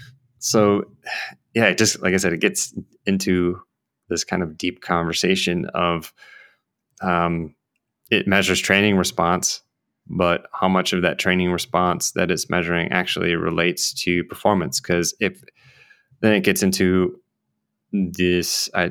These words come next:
again, it gets into that idea of what is phy-, a physiologically meaningful change in blood lactate. Well, I think I'd just rather see a change in power output 'cause I know that's gonna have a,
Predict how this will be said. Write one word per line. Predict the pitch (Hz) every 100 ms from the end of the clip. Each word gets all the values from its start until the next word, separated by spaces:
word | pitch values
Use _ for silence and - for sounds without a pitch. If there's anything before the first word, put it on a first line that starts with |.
| -
again, | - 117 90
it |
gets | 80 92
into | 92 85
that | 87 -
idea | 87 87 87 90 - 87 87
of | 90 87 82 -
what | 92 92
is | 87
phy-, | - 90 90 -
a | 92
physiologically | - 90 90 85 85 90 92 - 87 87 87
meaningful | 90 87 90 92 92 - 87
change | - 92 87 87 -
in | 92 90
blood | 85 90 85
lactate. | 98 107 - 82 - _ _ _ _ _ _
Well, | - -
I | 85 92
think | 113 101
I'd | 101
just | 92 -
rather | 92 90 92
see | 85 - 90 92 -
a | - _ _ _ _ _ -
change | - 98 98 95 95 -
in | 90 -
power | - 110 104 85
output | - - 76 -
'cause | - 87
I | 90
know | 92 92
that's | 92 92
gonna | - 90
have | 90 87
a, | 87